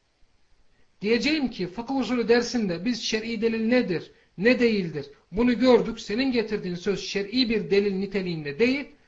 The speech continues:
kabul görmüyor diyeceğim. Ya da ben, ya da ben size şer'i delil olmayan, şer'i delil olmayan bir söz söylediğim zaman diyeceksiniz ki, "Hoca, bu söylediğiniz şer'i delil değil,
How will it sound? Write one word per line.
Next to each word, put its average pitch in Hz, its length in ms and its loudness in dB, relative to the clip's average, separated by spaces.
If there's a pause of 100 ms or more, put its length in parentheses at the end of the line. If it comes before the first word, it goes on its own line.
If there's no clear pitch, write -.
(180)
kabul 254 300 4
görmüyor 220 520 4
diyeceğim. 131 420 -8 (260)
Ya 233 260 2
da 226 200 0
ben, 196 280 0 (340)
ya 202 180 2
da 226 180 2
ben 202 200 -2 (280)
size 214 640 -2 (440)
şer'i 214 480 2
delil 262 240 2 (160)
olmayan, 240 720 2 (340)
şer'i 202 640 -2
delil 226 280 2 (120)
olmayan 214 640 4 (1120)
bir 240 220 2
söz 233 280 -2
söylediğim 196 520 0
zaman 277 420 2 (300)
diyeceksiniz 240 580 -2
ki, - 120 -8
"Hoca, 214 340 -2 (100)
bu 254 140 -6
söylediğiniz 214 720 0
şer'i 226 520 -2
delil 180 300 2
değil, 262 320 0